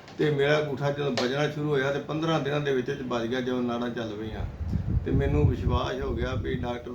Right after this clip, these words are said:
ਸਾਹਿਬ ਨੇ, ਅਹ, ਇੱਕ ਰੱਬ ਦਾ ਰੂਪ ਬਣ ਕੇ ਤੇ ਮੈਨੂੰ ਬਚਾਇਆ। ਚਲੋ, ਇਹਨਾਂ ਵਿੱਚ ਵੀ ਪਰਮਾਤਮਾ ਵਸਿਆ ਤੇ ਮੇਰਾ ਪੈਰ ਵੱਜ ਗਿਆ। ਤੇ ਮੈਂ ਸਾਰਿਆਂ ਨੂੰ ਇਹੋ ਬੇਨਤੀ ਕਰਨੀ ਚਾਹੁੰਦਾ ਵੀ ਵੱਡਾ, ਸਭ ਤੋਂ ਵੱਡੀ ਤਾਂ ਵਿਸ਼ਵਾਸ ਹੁੰਦਾ ਹੈ।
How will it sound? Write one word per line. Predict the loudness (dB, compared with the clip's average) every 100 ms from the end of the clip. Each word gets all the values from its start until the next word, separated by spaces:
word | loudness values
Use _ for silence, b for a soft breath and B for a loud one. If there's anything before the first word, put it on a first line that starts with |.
| -6
ਸਾਹਿਬ | -6 -4
ਨੇ, | -4 -4 -6
ਅਹ, | -6 -8 -10 -12 -20 -20 -6 -2
ਇੱਕ | 0 2 2 2 2
ਰੱਬ | 0 0
ਦਾ | 0
ਰੂਪ | 2 2 0
ਬਣ | -4
ਕੇ | -2 -2
ਤੇ | 0
ਮੈਨੂੰ | -2 -2 -4 -4
ਬਚਾਇਆ। | -4 -2 -2 -2
ਚਲੋ, | -2 -2
ਇਹਨਾਂ | -2 -2
ਵਿੱਚ | -4 -4
ਵੀ | -6
ਪਰਮਾਤਮਾ | -4 -2 -2 -2 -4
ਵਸਿਆ | -4 -4 -6 -6 -8 -6
ਤੇ |
ਮੇਰਾ | -4 -2 -4
ਪੈਰ | -4 -6
ਵੱਜ | -4 -6 -6
ਗਿਆ। | -4 -2 -4 -6 B B B B -20 -20 0
ਤੇ | 4 6 6 6 4 0 -2
ਮੈਂ | 0 0 2
ਸਾਰਿਆਂ | 2 2 2
ਨੂੰ | 2
ਇਹੋ | 2
ਬੇਨਤੀ | 2 0 0
ਕਰਨੀ | -2 -2
ਚਾਹੁੰਦਾ | 0 0 0
ਵੀ | 0
ਵੱਡਾ, | 0 2 2
ਸਭ | 4 2
ਤੋਂ | 2
ਵੱਡੀ | 0 0
ਤਾਂ | 0
ਵਿਸ਼ਵਾਸ | 2 0 0 0 0 0
ਹੁੰਦਾ | 0 0
ਹੈ। | -2 -6